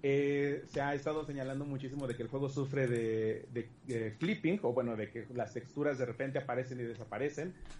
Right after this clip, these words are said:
y el efecto de niebla en el entorno.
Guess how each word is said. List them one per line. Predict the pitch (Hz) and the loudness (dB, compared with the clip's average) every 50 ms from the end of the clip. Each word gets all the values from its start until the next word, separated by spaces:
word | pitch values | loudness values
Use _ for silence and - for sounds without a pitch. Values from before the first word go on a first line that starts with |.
| - - - - | -12 -14 -8 -4
y | 170 170 185 190 190 185 | -2 -2 0 0 2 4
el | 165 151 151 | 4 6 6
efecto | 143 143 170 165 - - 180 160 | 4 4 2 -2 0 0 2 2
de | 143 139 | 2 2
niebla | 135 135 143 147 160 160 151 151 143 139 | 2 2 2 2 2 2 0 0 -2 -2
en | 135 127 | -2 -2
el | 123 120 | -2 -2
entorno. | 113 110 107 104 - 139 131 104 95 90 82 | -2 -4 -4 -2 2 2 2 2 0 -6 -10